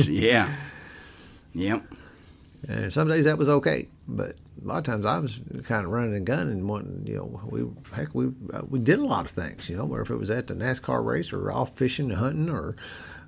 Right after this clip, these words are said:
Speaker 2: um, all day volleyball parties or, you know, just whatever ran down the pike, I didn't wanna end up having something that put me out, you know,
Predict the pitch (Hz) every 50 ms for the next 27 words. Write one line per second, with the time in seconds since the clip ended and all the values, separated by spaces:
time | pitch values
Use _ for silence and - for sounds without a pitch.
0 | - - - - - - - - - - - - - - - 113 123 131 127 127
1 | 120 127 127 107 110 117 139 143 131 123 123 120 117 127 131 131 147 175 156 135
2 | 113 95 87 90 101 110 113 107 104 113 123 113 113 - - 110 110 127 135 135
3 | 127 127 120 113 110 113 120 120 117 117 117 117 113 110 107 - 143 165 170 156
4 | 156 - 95 123 151 147 123 104 98 95 92 95 98 98 95 101 101 - 101 101
5 | 104 101 101 101 - 110 104 95 90 92 - - 127 127 113 107 101 101 101 101
6 | 110 120 120 104 107 101